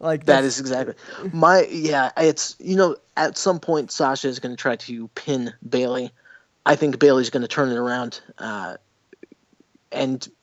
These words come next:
Speaker 2: end up being the one to take Sasha out of the match, uh, either with a Bayley to belly or a roll up at some point. Bayley might even be the one to turn to,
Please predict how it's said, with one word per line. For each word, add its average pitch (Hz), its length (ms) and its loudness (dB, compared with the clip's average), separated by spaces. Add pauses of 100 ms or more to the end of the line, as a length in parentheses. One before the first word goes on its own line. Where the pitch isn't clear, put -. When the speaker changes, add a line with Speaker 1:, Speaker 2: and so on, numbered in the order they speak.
Speaker 2:
end 139 200 2
up 123 120 0
being 135 180 2
the 131 60 0
one 123 320 -4
to 123 240 -4
take 131 240 -2
Sasha 123 360 2
out 123 160 -2
of 120 60 -8
the 113 60 -10
match, 131 400 -4 (600)
uh, 117 220 2
either 123 220 2
with 123 140 -2
a 135 40 -2
Bayley 139 280 8
to 120 80 4
belly 170 380 6
or 139 360 -2
a 135 40 -4
roll 131 300 -4
up 127 140 -10
at 131 160 -12
some 127 160 -12
point. 131 340 -10 (200)
Bayley 139 240 2
might 131 180 -2
even 127 180 -4
be 127 80 -4
the 123 100 -4
one 123 120 -6
to 120 80 -8
turn 131 360 2
to, 120 240 -8